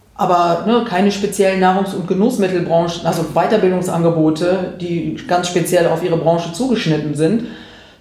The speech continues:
<clears throat> was ja de facto auch nicht immer, äh, zwingend, ähm, erforderlich ist. Ähm, da kann man dann, ne,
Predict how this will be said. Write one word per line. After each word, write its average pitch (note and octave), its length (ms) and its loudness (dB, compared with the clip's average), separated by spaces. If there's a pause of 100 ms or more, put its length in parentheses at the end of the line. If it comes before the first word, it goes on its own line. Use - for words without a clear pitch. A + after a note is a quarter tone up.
<clears throat> - 1300 -2
was F#3 200 0
ja G3+ 80 4
de F3+ 140 0
facto G3 300 2
auch F3+ 160 2
nicht F#3 200 -4
immer, F3+ 340 2
äh, E3 200 2
zwingend, F3+ 600 0
ähm, D#3+ 160 -2
erforderlich D#3 800 0
ist. - 360 -6 (640)
Ähm, E3 840 2 (460)
da D#3 100 -2
kann F#3 180 -2
man G3 160 4
dann, F#3 160 2 (200)
ne, G3+ 120 0